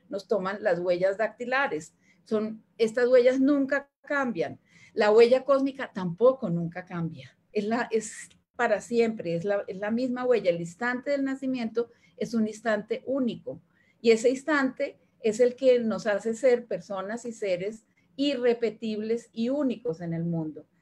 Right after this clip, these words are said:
Entonces, ese instante de nacimiento está relacionado al mismo tiempo con nuestra respiración. Cuando nacemos,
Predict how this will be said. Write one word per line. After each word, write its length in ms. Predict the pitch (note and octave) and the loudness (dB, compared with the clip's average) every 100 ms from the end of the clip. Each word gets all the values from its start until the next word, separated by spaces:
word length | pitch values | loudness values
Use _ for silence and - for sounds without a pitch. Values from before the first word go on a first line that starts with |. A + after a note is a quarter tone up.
| _ _ | _ _
Entonces, 540 | G3+ F3 A3+ A3 A3+ - | -10 0 2 4 0 2
ese 200 | A3+ C4 | 0 0
instante 440 | C4+ D#4 C#4+ C4+ | -2 -2 -2 0
de 80 | D4 | 0
nacimiento 600 | C#4 C4+ C#4+ C#4 A#3+ A3+ | 0 -4 -6 -4 -4 -2
está 220 | A#3 A#3+ | -2 -4
relacionado 720 | G#3+ A3+ A#3+ B3 A#3 F#3+ F#3 G3 | -6 -4 -6 -6 -6 -6 -6 -8
al 120 | G#3 | -8
mismo 240 | G#3 A3 | -10 -10
tiempo 340 | A3 F#3 G3 G3 | -8 -10 -10 -10
con 220 | E3+ D#3 | -8 -8
nuestra 320 | G3+ - D#3+ | -10 -10 -10
respiración. 800 | D#3+ E3+ A3 G#3 G#3+ E4 C#4 - _ _ _ _ _ | -8 -12 -6 -4 -4 -6 -8 -10 _ _ _ _ _
Cuando 280 | G3+ F#3+ F#3+ | -6 -2 -2
nacemos, 800 | A#3 D4 E4+ C#4 A3+ C#4 - | 0 -2 0 0 0 -2 -6